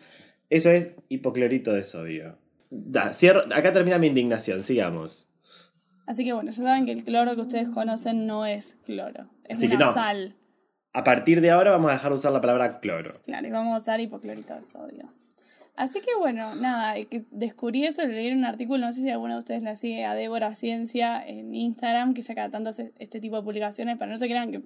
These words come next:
Speaker 2: lo busqué y lo pensé yo, <laughs> tipo. Lo estuvo contando ella y yo hice mi lectura.
Speaker 1: Tan inteligentes no somos, chicos,
Speaker 2: Tan
Speaker 1: ¿no?
Speaker 2: inteligentes no somos. No podía creer, yo digo, "Qué asco, qué asco", pero también como, me resultó interesante esto de que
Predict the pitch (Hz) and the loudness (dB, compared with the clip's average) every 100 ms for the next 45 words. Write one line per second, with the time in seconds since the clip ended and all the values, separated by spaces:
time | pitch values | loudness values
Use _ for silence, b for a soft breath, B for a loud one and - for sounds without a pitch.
0 | - 185 - 214 208 196 214 - - - | -10 -12 -8 -6 -6 -6 -12 -12 -14 -12
1 | - - 247 240 _ _ _ _ 392 381 | -14 -8 -10 -10 _ _ _ _ -14 -12
2 | 349 - 233 226 277 269 262 262 269 277 | -12 0 0 2 4 6 6 6 6 4
3 | 294 320 262 - 254 277 247 220 208 233 | 4 4 4 4 4 4 2 0 -2 -2
4 | 220 202 202 - _ _ _ B B B | 0 2 0 -2 _ _ _ B B B
5 | B B B 151 170 160 151 143 156 143 | B B B 6 8 8 8 8 6 6
6 | 127 98 170 165 - 277 320 277 262 254 | 2 0 -2 -6 0 2 4 4 2 2
7 | 277 233 226 226 214 202 - _ - 659 | 4 4 2 0 -2 -6 -14 _ -8 -4
8 | 339 392 339 254 - 285 311 262 254 277 | -2 0 0 0 2 2 2 -2 -4 -4
9 | 269 - 359 349 359 - _ - - - | -6 -6 -6 -6 -8 -12 _ -16 -12 -12
10 | - - 359 311 - 269 277 294 302 349 | -14 -10 -8 -8 -6 -2 0 4 4 6
11 | 370 415 480 _ - 240 240 226 - 240 | 2 0 -6 _ -8 -2 -2 -4 -6 -4
12 | 247 254 247 311 311 294 302 311 302 311 | -2 -2 2 4 4 2 2 2 0 -2
13 | 294 294 294 339 | -2 2 2 2